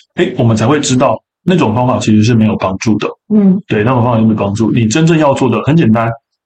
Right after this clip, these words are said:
Speaker 1: 就是关门。
Speaker 2: 没错。
Speaker 1: 哦，没有烟，快逃。哦，有烟就请你关门避难。
Speaker 2: 嗯。
Speaker 1: 就是这样子。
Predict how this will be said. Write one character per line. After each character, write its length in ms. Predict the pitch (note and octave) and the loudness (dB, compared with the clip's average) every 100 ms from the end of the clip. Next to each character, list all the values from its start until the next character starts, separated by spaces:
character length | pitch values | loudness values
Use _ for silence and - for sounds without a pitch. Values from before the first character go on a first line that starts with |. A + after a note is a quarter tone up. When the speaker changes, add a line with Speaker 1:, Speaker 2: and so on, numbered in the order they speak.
| - | -6
Speaker 1:
就 100 | A#2 | -2
是 100 | A2 | -2
关 200 | A2 G#2+ | 0 0
门。 200 | A2 - - _ _ | 0 -2 -12 _ _
Speaker 2:
没 180 | A#3 A#3 | 0 0
错。 280 | G#3 G#3 G3 | 2 0 0
Speaker 1:
哦， 180 | F#3 - _ _ _ _ | -4 -12 _ _ _ _
没 140 | D3 F3 | 0 2
有 120 | B2+ | 2
烟， 280 | C3 D3 C3+ - | 2 2 -2 -8
快 220 | - A#2 | -4 -4
逃。 200 | G#2+ - - _ - | -4 -4 -6 _ -8
哦， 180 | B2 - | -6 -2
有 200 | A#2+ A2 | 0 2
烟 260 | A#2+ C3+ C3+ | 2 2 0
就 140 | C3+ | 0
请 160 | B2 A#2 | 0 0
你 100 | G#2 | -2
关 180 | G#2 A2 | 0 0
门 160 | A2 F#2 | 0 -2
避 180 | - F2+ | -4 -4
难。 160 | G2 - | -4 -2
Speaker 2:
嗯。 240 | A3 G3+ | 0 2
Speaker 1:
就 160 | F#3+ B2 | 2 2
是 100 | A#2+ | 2
这 100 | A#2 | 0
样 120 | G#2+ F2+ | -2 -6
子。 100 | - | -12